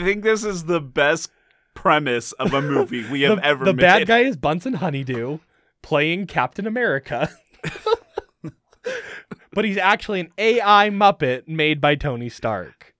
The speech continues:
Speaker 2: <laughs> It's so good. I love this movie.
Speaker 1: Is he the one that wears glasses but doesn't have eyes?
Speaker 2: He doesn't have eyes, but he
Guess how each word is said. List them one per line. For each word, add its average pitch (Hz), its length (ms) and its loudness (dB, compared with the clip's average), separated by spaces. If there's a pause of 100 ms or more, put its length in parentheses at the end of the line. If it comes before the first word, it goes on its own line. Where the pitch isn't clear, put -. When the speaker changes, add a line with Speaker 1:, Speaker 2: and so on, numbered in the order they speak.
Speaker 2:
<laughs> - 80 -10 (1700)
It's 233 200 -10
so 269 240 2
good. 269 460 0 (400)
I 247 140 2
love 262 320 -2
this 254 200 -4
movie. 139 520 -6 (920)
Speaker 1:
Is 175 180 -2
he 247 200 -4
the 381 140 -2
one 247 240 0
that 196 280 2
wears 160 240 -2
glasses 131 540 -2
but 113 200 -10
doesn't 117 240 -8
have 113 200 -8
eyes? 104 220 -6
Speaker 2:
He 196 80 -2
doesn't 180 280 2
have 156 140 2
eyes, 131 240 -2
but 135 100 -6
he 135 140 -8